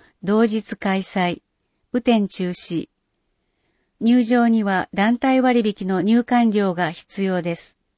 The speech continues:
和菓子作り体験教室。日時、一月二十八日金曜日、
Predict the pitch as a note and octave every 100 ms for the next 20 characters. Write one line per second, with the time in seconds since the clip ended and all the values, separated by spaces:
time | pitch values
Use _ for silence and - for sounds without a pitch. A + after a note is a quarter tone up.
0 | _ _ _ _ _ _ _ _ _ _
1 | _ _ _ _ _ _ _ _ _ G#3+
2 | A3 C4 C4 B3 A#3+ A#3+ G#3 F#3 - G#3+
3 | A#3 - A#3 A3 A3 G3+ F#3+ - - E3+
4 | - _ _ _ _ _ - A#3 - G#3
5 | F3 F3 - _ _ _ _ _ _ G#3+
6 | - B3+ B3 A#3+ A#3 A#3 - A#3+ B3+ A3+
7 | G3 F#3 G3 - G#3+ G#3 - G3+ - A#3
8 | B3 B3 A#3+ G#3 E3 F3